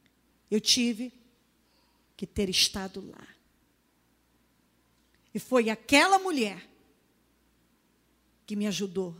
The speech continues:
a ser esta mulher. E foi as escolhas daquela mulher na bicicletinha,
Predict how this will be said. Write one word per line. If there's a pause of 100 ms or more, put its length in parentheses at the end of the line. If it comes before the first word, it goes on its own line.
a
ser
esta
mulher. (2250)
E
foi (240)
as
escolhas
daquela
mulher
na
bicicletinha,